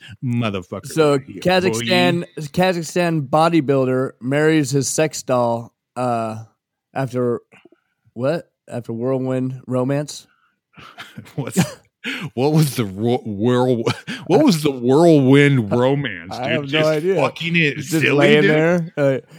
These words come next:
Speaker 2: hey, but I'm just, I'm just saying right now, like, uh, for all you women out there, this is a very slippery slope, man.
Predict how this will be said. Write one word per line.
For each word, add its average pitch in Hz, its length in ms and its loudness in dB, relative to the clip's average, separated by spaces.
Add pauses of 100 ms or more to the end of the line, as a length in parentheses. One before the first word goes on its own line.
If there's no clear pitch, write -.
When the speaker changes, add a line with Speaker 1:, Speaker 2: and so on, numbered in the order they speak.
(260)
Speaker 2:
hey, 156 220 6
but 160 160 4
I'm 208 220 8
just, 226 240 2 (140)
I'm 180 220 2
just 220 160 2
saying 208 220 2
right 190 180 0
now, 170 300 4
like, 143 200 2 (160)
uh, 120 360 0 (720)
for 143 100 2
all 160 180 8
you 196 140 2
women 196 260 2
out 143 200 2
there, 131 320 2
this 175 160 2
is 202 60 -2
a 214 80 4
very 190 340 4
slippery 165 460 -2
slope, 170 440 0
man. 123 380 -4